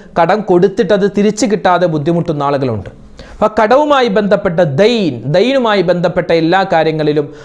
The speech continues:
അള്ളാഹുവിൻ്റെ വലിയ സഹായം കിട്ടാൻ ഈ ഒരു സ്വലാത്ത് പര്യാപ്തമാണ്. പതിനാലാമത്തേത്, ഈ സ്വലാത്ത് നിത്യമായി പറയുന്നവൻ്റെ ദുആക്ക് അള്ളാഹു ഇജാബത്ത് നൽകുമെന്നും മഹാന്മാരായ ഉലമാക്കൾ രേഖപ്പെടുത്തുന്നു. പതിനഞ്ചാമത്തേത്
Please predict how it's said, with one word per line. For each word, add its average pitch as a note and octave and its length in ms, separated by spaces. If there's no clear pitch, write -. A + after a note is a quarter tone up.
അള്ളാഹുവിൻ്റെ F3+ 480
വലിയ E3 160
സഹായം E3 460
കിട്ടാൻ D#3 420
ഈ F#3+ 100
ഒരു E3+ 180
സ്വലാത്ത് D#3+ 460
പര്യാപ്തമാണ്. C#3 600
പതിനാലാമത്തേത്, D#3+ 840
ഈ - 20
സ്വലാത്ത് A#3+ 460
നിത്യമായി G3+ 600
പറയുന്നവൻ്റെ F3 680
ദുആക്ക് G#3+ 600
അള്ളാഹു E3 320
ഇജാബത്ത് F#3+ 720
നൽകുമെന്നും D3 480
മഹാന്മാരായ D3+ 560
ഉലമാക്കൾ C#3 440
രേഖപ്പെടുത്തുന്നു. B2+ 680
പതിനഞ്ചാമത്തേത് E3+ 840